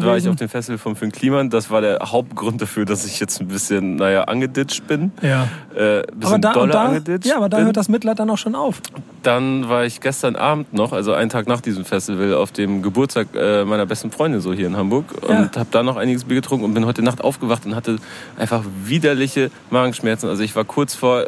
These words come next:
Speaker 1: okay, Blinddarm muss jetzt raus.
Speaker 2: Hm?
Speaker 1: Und, äh,
Speaker 2: Meinst
Speaker 1: jetzt
Speaker 2: du,
Speaker 1: bin
Speaker 2: deswegen hab ich jetzt Mitleid, oder
Speaker 1: und
Speaker 2: was?
Speaker 1: jetzt sitze ich hier und, und m-, m-, muss hier mit dir, äh, über Deutschrap reden.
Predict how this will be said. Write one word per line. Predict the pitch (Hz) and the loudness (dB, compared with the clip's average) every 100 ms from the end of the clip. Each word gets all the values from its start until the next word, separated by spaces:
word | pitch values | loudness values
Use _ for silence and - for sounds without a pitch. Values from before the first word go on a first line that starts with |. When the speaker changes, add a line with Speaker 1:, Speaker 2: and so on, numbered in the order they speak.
| - | -4
Speaker 1:
okay, | 120 - 127 | -4 0 0
Blinddarm | 113 127 117 92 | 0 -2 0 -2
muss | 92 - | -2 -6
jetzt | - - | -4 0
raus. | 82 76 - - - | 0 -2 -12 -6 2
Speaker 2:
Hm? | 165 226 - - - - | 4 4 -2 -20 -14 -4
Speaker 1:
Und, | 107 104 92 | -2 -2 -4
äh, | - 101 95 - - - | -4 -2 -4 -6 -10 0
Speaker 2:
Meinst | |
Speaker 1:
jetzt | 165 185 | 2 4
Speaker 2:
du, | 190 | 4
Speaker 1:
bin | 170 | 4
Speaker 2:
deswegen | 156 175 165 | 2 2 2
hab | |
ich | 156 | 2
jetzt | 156 - | 0 0
Mitleid, | 151 143 131 127 | 0 0 -4 -2
oder | |
Speaker 1:
und | 131 | 0
Speaker 2:
was? | |
Speaker 1:
jetzt | 131 123 | 0 0
sitze | 147 143 139 | -2 -2 -2
ich | |
hier | - 147 151 117 | 2 2 2 2
und, | 127 127 113 - | 0 0 -2 -2
und | 120 117 113 | 0 0 -2
m-, | 127 113 - 113 - | -2 -2 -2 -4 2
m-, | 120 120 120 | 2 4 2
muss | 117 | 2
hier | 120 | 0
mit | 110 104 | 0 2
dir, | 110 | 2
äh, | 104 101 - 98 98 98 - | 0 0 0 0 0 0 0
über | 98 | 0
Deutschrap | 95 101 - 85 | 2 0 -2 -4
reden. | 87 85 | -4 -4